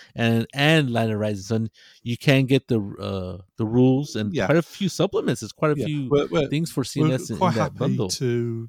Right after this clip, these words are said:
Speaker 2: be part of the bundle of holding. One of the things that we did ask, uh, was to sacrifice some of our cut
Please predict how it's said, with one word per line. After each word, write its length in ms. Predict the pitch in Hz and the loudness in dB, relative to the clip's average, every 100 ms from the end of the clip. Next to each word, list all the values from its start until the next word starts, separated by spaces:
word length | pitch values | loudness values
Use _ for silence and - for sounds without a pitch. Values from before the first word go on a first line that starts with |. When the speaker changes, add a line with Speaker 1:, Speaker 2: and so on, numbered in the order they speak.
| _ | _
Speaker 2:
be 80 | 117 | -10
part 380 | - 127 117 110 | -8 -6 -6 -8
of 60 | 87 | -14
the 40 | |
bundle 300 | - 90 95 | -12 -12 -12
of 80 | 87 | -16
holding. 520 | 98 85 87 87 90 _ _ | -12 -12 -10 -12 -12 _ _
One 160 | 139 147 | 0 0
of 60 | |
the 100 | 135 | 0
things 180 | 147 127 | -2 -2
that 80 | 120 | -4
we 120 | 117 | -4
did 260 | 131 120 117 | 0 0 0
ask, 440 | 101 - - - _ 107 | -4 -6 -8 -12 _ -8
uh, 240 | 101 101 | -6 -6
was 460 | 104 101 101 - - - | -6 -6 -6 -8 -10 -10
to 220 | - 120 | -4 -4
sacrifice 680 | - - 143 135 - 120 107 | -2 -4 -4 -6 -6 -8 -6
some 240 | - 113 | -8 -8
of 80 | 104 | -8
our 160 | 120 113 | -6 -8
cut 380 | - - 90 | -10 -12 -10